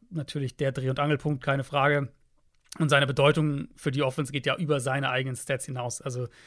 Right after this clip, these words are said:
jetzt müssen halt Leute wie Addison, äh, wie T J Hawkinson, wie K J Osborne,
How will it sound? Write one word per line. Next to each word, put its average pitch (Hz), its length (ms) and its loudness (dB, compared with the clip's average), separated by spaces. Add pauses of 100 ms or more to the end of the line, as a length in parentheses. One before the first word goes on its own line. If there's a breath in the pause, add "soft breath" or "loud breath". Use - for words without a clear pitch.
(420 soft breath)
jetzt 131 260 -4
müssen 147 220 0
halt 127 140 -2
Leute 131 280 -2
wie 160 160 0
Addison, 160 500 4 (500)
äh, 131 200 -2
wie 127 60 -6
T - 80 -4 (100)
J 139 100 6
Hawkinson, 175 460 6
wie 143 60 -2
K 151 140 0
J 147 140 -2
Osborne, 151 600 4